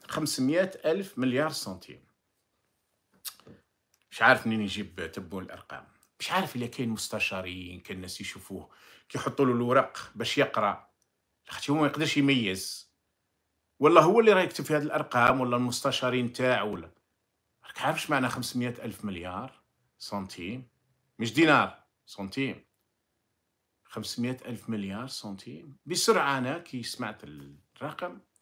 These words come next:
علقت عليه، أنا كتبت تغريدة، لأني رحت شفت كم راه الدولار اليوم في الجزائر، لقيتو الدين-، مية وستة وثلاثين دينار تجيب دولار. فقسمت خمسمية ألف مليار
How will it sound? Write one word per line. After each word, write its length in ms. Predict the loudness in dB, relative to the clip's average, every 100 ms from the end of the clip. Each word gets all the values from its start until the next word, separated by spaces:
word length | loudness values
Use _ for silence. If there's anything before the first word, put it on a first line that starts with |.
| _ _ _ _ _ _ _ _
علقت 360 | -8 -8 -8 -10
عليه، 460 | -8 -6 -6 -6 -8
أنا 140 | -10
كتبت 280 | -12 -14 -10
تغريدة، 680 | -10 -10 -12 -12 -14 -16 _
لأني 240 | -8 -4 -4
رحت 180 | -6 -6
شفت 380 | -8 -8 -6
كم 160 | -4 2
راه 120 | 2
الدولار 420 | 0 -2 2 2
اليوم 340 | 2 -2 -4 -4
في 80 | -8
الجزائر، 460 | -8 -6 -4 -6
لقيتو 600 | -8 -8 -8 -6 -6 -6 -10 _ _ _ _ _ _ _ _ _ _ _ _ _ _ _ _ _ _ _ -8
الدين-، 360 | -4 0 0 2
مية 180 | 4
وستة 300 | 4 2 0
وثلاثين 460 | 0 2 0 0 0
دينار 380 | 0 -2 -2 -4
تجيب 480 | -8 -10 -2 -2 -2
دولار. 440 | -6 -6 -8 -16 _ _ _ _ _ _ _ _ _ _ _
فقسمت 560 | -2 0 2 2 2 2
خمسمية 440 | -2 0 2 2
ألف 280 | 0 -2 0
مليار 600 | 0 0 -2 -2 -4 -10